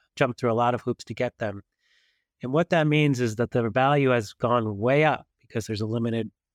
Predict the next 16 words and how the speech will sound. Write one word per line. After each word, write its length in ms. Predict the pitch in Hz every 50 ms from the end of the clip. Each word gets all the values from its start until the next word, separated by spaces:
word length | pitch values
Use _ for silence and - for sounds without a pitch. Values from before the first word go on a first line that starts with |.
| _ _ _ -
number 320 | 127 127 139 151 131 127
of 140 | 110 95 87
them. 260 | 104 101 98 95 101 _ _ _ _ _ _ _ _ _ _ _ _ _ -
And 240 | 113 113 113 113
so 220 | - - 131 123 120
they 120 | 127 135
cost 440 | - - - 135 135 135 127 - -
anywhere 320 | 135 127 127 120 123 120
from 160 | - - 117 107
forty 340 | - - 123 131 135 135
thousand 480 | 127 - 135 120 120 120 120 107 117 113
to 60 | 107
sixty 380 | - - - 120 - - 135 117
thousand 360 | - 123 117 117 110 120 113
dollars 360 | 110 110 107 107 107 101 98
each. 360 | 104 107 104 - - - -